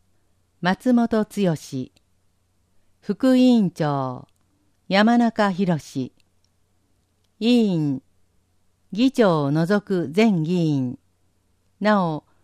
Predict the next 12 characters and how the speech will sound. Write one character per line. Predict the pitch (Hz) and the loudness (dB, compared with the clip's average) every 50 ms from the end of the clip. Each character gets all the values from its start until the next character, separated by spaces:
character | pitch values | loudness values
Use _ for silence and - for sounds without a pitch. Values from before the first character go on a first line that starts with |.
| _ _ _ _ _ _ - | _ _ _ _ _ _ 0
分 | 208 240 262 262 254 | 2 4 4 4 2
科 | 269 254 247 | 0 -2 -2
会 | - 190 170 170 165 | -2 -2 -2 0 0
の | 160 156 156 160 | -2 -2 -2 0
委 | 185 | 0
員 | 220 233 233 233 226 214 | 2 2 2 2 0 -2
構 | - 226 214 196 | -2 -2 -2 -4
成 | 175 - 170 151 143 147 | -4 -4 -4 -4 -4 -4
は、 | 139 143 135 139 143 - _ _ _ _ _ _ _ _ _ _ _ - 165 | -4 -4 -4 -4 -6 -10 _ _ _ _ _ _ _ _ _ _ _ -8 -4
前 | 196 214 226 226 214 | -2 0 2 2 0
述、 | 190 - 214 190 _ - 190 190 180 - _ _ _ _ _ _ _ _ _ | 0 -2 -6 -6 _ -6 -6 -6 -6 -6 _ _ _ _ _ _ _ _ _
四 | 185 208 226 240 247 233 220 | -2 0 2 2 2 2 0